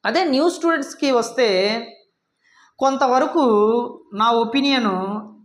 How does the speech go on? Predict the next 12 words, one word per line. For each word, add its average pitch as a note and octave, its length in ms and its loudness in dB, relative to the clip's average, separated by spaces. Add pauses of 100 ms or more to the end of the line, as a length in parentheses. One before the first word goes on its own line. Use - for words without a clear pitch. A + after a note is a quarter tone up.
(440)
అవసరం C#4 840 2 (340)
ఉంది. C4 320 0 (2000)
ఎందుకంటే C4 580 2 (880)
వీళ్ళు D#4+ 300 2
ఒక్కసారి C4+ 920 2
కూడా, D4 320 2 (300)
వీళ్ళు B3 260 0 (460)
ఒక్కసారి C#4 680 0
కూడా D#4+ 120 4
కోచింగ్కి C#4+ 600 0
వెళ్ళకపోతే A3+ 680 0 (880)
ఎలా C#4+ 160 4